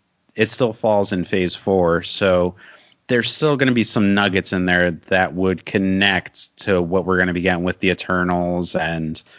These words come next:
you know, um, that Ryan Reynolds movie that's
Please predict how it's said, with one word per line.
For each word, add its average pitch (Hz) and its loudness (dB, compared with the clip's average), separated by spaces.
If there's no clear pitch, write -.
you 95 2
know, 80 2
um, 85 2
that 90 2
Ryan 95 2
Reynolds 90 0
movie 92 0
that's 85 -2